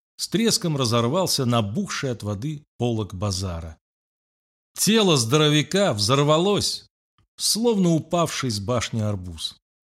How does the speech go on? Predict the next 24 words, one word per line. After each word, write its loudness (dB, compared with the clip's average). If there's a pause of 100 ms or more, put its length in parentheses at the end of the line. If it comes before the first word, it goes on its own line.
(120)
Таронского 2
отбросило 0
мощной 0
волной 0
назад, -2
и -2
прежде -4
чем -6
он -2
уже -2
мало -2
что -8
понимающий -4
упал -4
на -2
мостовую, -4 (680)
инквизитор 2
увидел 4
стоящего 0
у -2
края 0
центрального 0
прохода -6
человека -6